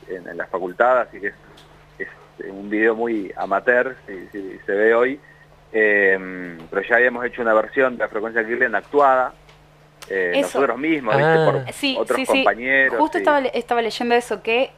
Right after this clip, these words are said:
Speaker 2: eh, Frecuencia Kirlian tiene un primer capítulo que es el piloto
Speaker 1: Sí.
Speaker 2: en acción real, y que eso después no llega a, a postproducirse, digamos, y, eh,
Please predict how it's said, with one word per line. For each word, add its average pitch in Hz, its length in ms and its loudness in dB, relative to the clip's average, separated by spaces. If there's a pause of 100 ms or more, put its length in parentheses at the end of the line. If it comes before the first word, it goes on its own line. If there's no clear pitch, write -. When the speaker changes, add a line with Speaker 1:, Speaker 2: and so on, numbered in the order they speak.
(100)
Speaker 2:
eh, 202 320 -4
Frecuencia 240 380 -4
Kirlian 285 280 0
tiene 262 320 0
un 233 180 -6
primer 233 280 -4
capítulo 285 680 -2
que 240 100 -2
es - 160 -6
el 214 120 -6
piloto 254 680 2 (500)
Speaker 1:
Sí. 113 220 0 (800)
Speaker 2:
en 196 260 -4
acción 214 340 -4
real, 226 380 -2 (800)
y 240 80 -8
que 254 160 2
eso 277 160 2
después 277 300 4
no 262 100 4
llega 247 540 6
a, - 100 -6
a 165 500 0 (120)
postproducirse, 214 800 2
digamos, 226 520 2
y, 214 260 -6
eh, 190 160 -4